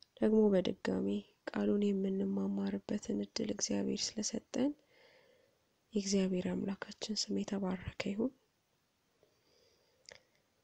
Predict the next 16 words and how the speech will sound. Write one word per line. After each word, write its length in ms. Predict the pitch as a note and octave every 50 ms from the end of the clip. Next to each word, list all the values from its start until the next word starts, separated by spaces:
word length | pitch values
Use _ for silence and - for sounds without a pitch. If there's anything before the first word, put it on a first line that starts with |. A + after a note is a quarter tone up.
| _ _ _ _ _ _ _ _ _ -
ዛሬ 220 | - A#3 A#3+ B3 B3 A#3+
ደግሞ 320 | A#3 A#3+ A3+ A#3 A#3 A#3+ B3+ C4+ C#4+ C#4+
የፈረሱ 580 | B3+ A#3 A3 - A#3+ A#3 A3+ A3+ A3+ G#3+ - - A3
ቅጥሮቻችን 880 | G#3 - - - G#3 G3+ - - - G#3 G3+ - - - - G3+ G#3 G3+
መጠገን 600 | G3 G3+ G3 - - G3 F#3 - _ - F3+ F3+ - - - - - - - _ _ _
በሚል 420 | - G3 F#3+ F#3+ F#3+ G3 G3 G3 F#3+ F#3+
ርዕስ 320 | F#3+ - - A3+ A3+ - - -
እግዚአብሔር 720 | A3 G#3 - - G3 F#3+ F#3 G3 G3+ F#3+ G3+ F#3+ F#3+ G3 - - - _ _ _ _ _ -
መልእክት 340 | G3+ G3 G3 G3 - - - -
ልኮልናል። 720 | F#3+ F#3+ G3 G3+ - - G3+ G3 G3 G3 G3 G#3 A#3 D4+ D#4+ D#4+ - _ _ _ _ _ _ _ _ _ _ _ _ _ _ _ _ _ _ _ _ _ _ _ _ _ _ _ _ _ _ _ _ _ _
ስለ 200 | - - - G3+ G3 F#3+
መልእክቱ 460 | F#3+ F#3+ G3 G3+ G3+ G3+ - - - -
እግዚአብሔር 500 | G3+ G3+ G3+ G#3 G#3 G3 G3+ G#3 G#3 G#3 G#3+
እናመሰግናለን። 1120 | G#3+ G#3 G#3 G#3 G#3 G3+ G#3 G#3 - G#3+ G#3 - - G#3+ G#3+ G#3 G#3 G#3 G#3+ A3+ B3 C#4+ D4 - _ _ _ _ _ _ _ _ _ _
ይህንን 380 | A3 G#3 G#3+ G#3 G3+ G3+ G3+ G3+ G3
መልእክት 340 | G3 G3 G3 G3 - -